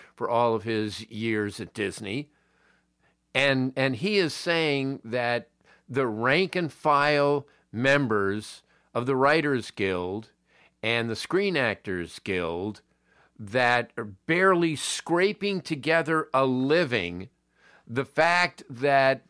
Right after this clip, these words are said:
that they, they want to be able to feed their family, they want to be able to have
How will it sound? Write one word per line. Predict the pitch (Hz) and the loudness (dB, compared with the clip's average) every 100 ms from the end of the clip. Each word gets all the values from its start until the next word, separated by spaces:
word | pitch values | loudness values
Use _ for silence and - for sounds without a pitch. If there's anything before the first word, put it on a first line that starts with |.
| 95 | -8
that | - 131 127 - | 0 2 2 -2
they, | 123 107 143 165 175 175 - - _ _ - - _ _ - | -14 -2 0 2 2 2 0 -8 _ _ -20 -20 _ _ -8
they | 123 175 | 0 2
want | 180 156 165 175 170 | 2 0 2 2 0
to | - 147 | -6 -8
be | 113 147 143 | -4 -2 0
able | 156 147 143 | 0 0 -2
to | - 139 127 120 - - _ _ | -2 0 2 0 -4 -16 _ _
feed | - 170 175 143 | -6 -2 0 2
their | 139 120 | 0 0
family, | - 151 156 160 127 101 85 95 117 _ _ _ - | -4 -6 -4 -2 0 -2 -4 -6 -10 _ _ _ -18
they | 120 117 147 | -8 0 0
want | 143 151 | 2 0
to | 156 | 0
be | 139 156 | -2 -2
able | 147 143 | -2 -2
to | 139 | -2
have | 123 127 127 127 | -4 -2 0 -2